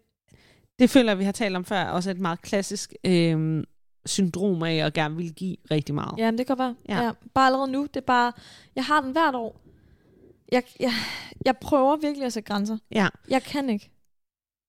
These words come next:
Speaker 1: Men, nej.
Speaker 2: Jeg elsker at købe gaver.
Speaker 1: Men det er jo også dejligt.
Speaker 2: Jamen, det er det da, men ikke for min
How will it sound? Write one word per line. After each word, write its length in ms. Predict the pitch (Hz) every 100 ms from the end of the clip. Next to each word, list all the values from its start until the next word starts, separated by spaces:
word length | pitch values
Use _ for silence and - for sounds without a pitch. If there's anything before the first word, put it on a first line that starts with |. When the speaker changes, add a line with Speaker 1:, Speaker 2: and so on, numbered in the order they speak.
| _ 220
Speaker 1:
Men, 180 | 226 196 - - _ - - - _ _ _ 185
nej. 280 | 185 175 175 - -
Speaker 2:
Jeg 140 | 294
elsker 300 | 269 - 285
at 140 | 247 220 _ _
købe 160 | - 233
gaver. 220 | 208 190 -
Speaker 1:
Men 120 | 254
det 20 | 311
er 40 |
jo 20 |
også 180 | 381 359
dejligt. 360 | 294 247 440 453
Speaker 2:
Jamen, 120 | 247 247
det 120 | 285
er 80 | 330
det 120 | 370
da, 140 | 226
men 340 | 185 233 226 220
ikke 160 | 269
for 100 | -
min 340 | 262 226 214